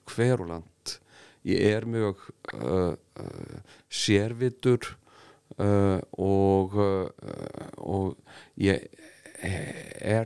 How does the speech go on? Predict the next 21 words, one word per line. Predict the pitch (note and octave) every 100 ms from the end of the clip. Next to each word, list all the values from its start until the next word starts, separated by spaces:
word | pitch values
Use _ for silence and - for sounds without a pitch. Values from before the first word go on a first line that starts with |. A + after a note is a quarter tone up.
| A2
með | A2 G2+ - _
A | - A2+
D | - G2
H | G2 A2 -
D, | - A#2+ A#2 -
ég | G2 G2
er | G2+
með, | G2 F#2+ - - - - _
með, | - G#2 F#2 F2+ -
sem | - G2
sagt, | F#2+ F2 _ - -
eh, | - - - - -
tilhneigingu | G#2 A2 A#2+ G#2+ G2+ F#2+
til | G#2 F2+ F2
þráhyggju, | G2+ F2 A2 C3 C#3 - B2+ - _ _ _ _ - - _ _ -
eh, | G2 G2 G2 F#2+ F#2 _ - - - -
og, | D#2 G2 G2 G2 F#2+ G2
eh, | G2 F#2 - _ _ _ - -
og | - G#2
einhvern | - B2+ B2+
veginn, | A2+